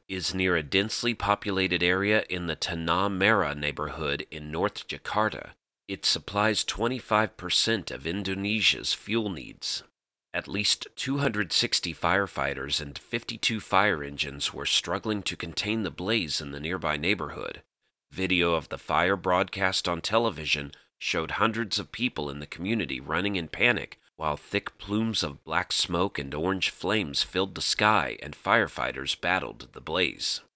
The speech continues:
A preliminary investigation showed the fire broke out when a pipeline ruptured during heavy rain, possibly from a lightning strike.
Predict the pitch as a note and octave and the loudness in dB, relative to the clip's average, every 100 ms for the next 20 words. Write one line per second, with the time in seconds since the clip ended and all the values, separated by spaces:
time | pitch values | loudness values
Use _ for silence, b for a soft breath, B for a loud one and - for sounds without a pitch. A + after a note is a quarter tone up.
0 | _ _ - F2 - E2+ F2+ F2+ F2 E2+ | _ _ -6 -4 -2 0 0 2 4 4
1 | D#2+ D2 F2 F#2 - F#2 G2+ - A2+ G#2+ | 2 2 2 2 2 2 6 6 4 4
2 | A#2 A2+ G2 - F2+ F#2+ F2 E2+ F2 - | 4 4 0 2 4 6 4 2 2 4
3 | F2+ A2 E2+ E2 D#2 - A2 A2+ F2+ D#2+ | 2 2 -2 -6 -4 -2 0 0 0 0
4 | D#2 D#2+ A#2 - C#2 C#2 C2+ E2 D2 D#2 | 0 2 2 2 -2 -2 -4 -2 -2 -2
5 | G2+ F2+ D#2+ G2 A2 B1+ - b _ - | -2 -2 0 2 2 -2 -12 b _ 0
6 | G#2+ B2+ - C#2 D2 - D#2+ D2 C#2+ F#2+ | 2 2 0 -4 -6 -2 -2 -2 0 0
7 | - C#2 C2 - D2 A1 G#1 | 0 -4 0 0 0 -4 -4